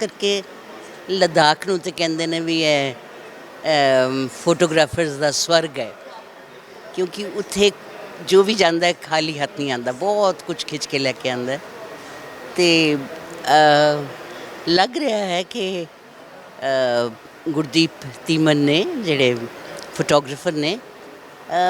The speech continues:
ਅਮ, ਬੜੀ ਬਾਰੀਕੀ ਨਾਲ ਲੱਦਾਖ ਨੂੰ ਦੇਖਿਆ, ਸਮਝਿਆ ਹੈ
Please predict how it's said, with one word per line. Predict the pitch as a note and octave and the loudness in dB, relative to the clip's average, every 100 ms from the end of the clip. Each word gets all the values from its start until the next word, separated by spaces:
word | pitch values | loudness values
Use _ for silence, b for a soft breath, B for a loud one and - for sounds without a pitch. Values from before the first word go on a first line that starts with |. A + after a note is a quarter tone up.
| F#3 | 2
ਅਮ, | F#3 F#3 - - - F#3 | 2 0 -6 -18 -12 0
ਬੜੀ | F3 B3+ | 4 4
ਬਾਰੀਕੀ | G#3 E3 D3+ D#3+ - - C4+ | 2 2 2 0 -4 0 4
ਨਾਲ | F3 C#3+ D3+ - - - - - - - - - | 4 4 2 -4 -16 -16 -16 -16 -16 -16 -16 0
ਲੱਦਾਖ | C#3+ C3 C#3 C3 - | 2 4 4 4 2
ਨੂੰ | E3 D3+ | -4 -2
ਦੇਖਿਆ, | C#3+ - C#3+ C3 | -4 -4 -4 -2
ਸਮਝਿਆ | - C3+ B2+ B2+ A2+ | -2 -4 -4 -4 -6
ਹੈ | G#2+ | -10